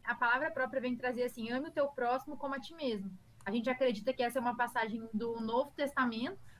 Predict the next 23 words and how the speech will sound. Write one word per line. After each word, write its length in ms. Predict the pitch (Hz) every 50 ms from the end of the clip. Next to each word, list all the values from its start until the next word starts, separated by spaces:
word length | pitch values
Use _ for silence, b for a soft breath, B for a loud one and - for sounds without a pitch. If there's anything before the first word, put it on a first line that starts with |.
| b -
mas, 120 | 240 247 247
na 80 | 254
verdade, 360 | 240 262 254 254 247 254 233 247
lá 280 | 269 262 247 254 302
em 80 | 381 392
Levítico, 500 | 381 370 294 240 285 302 294 - - 311
essa 140 | 302 302 294
palavra 560 | - 294 277 254 247 262 247 285 294 - - -
já 280 | 254 214 240 262 285 311 302
é 80 | 302
apresentada. 760 | 311 - - 330 311 302 359 415 415 381 285 208 190 190 185 - - b b b b -
Então, 280 | 247 220 285 - - 277
essas 460 | 277 320 370 - - 294 254 247 208
leis 580 | 247 240 233 254 311 370 349 277 - - - - -
e 120 | 254 247
esses 280 | 240 247 - 254 233 202
rituais 640 | 226 254 - 269 254 214 202 - - - 311 - -
todos, 440 | - 240 226 262 311 302 311 233 247
eles 220 | 247 262 262 240
aconteciam 1080 | 254 247 254 - - - - - - - 277 302 294 277 269 - - 294 311 330 330 269
justamente 600 | 220 285 349 - - 440 403 381 359 359 359 -
pra 140 | - - 381 427
isso, 240 | 381 269 220 220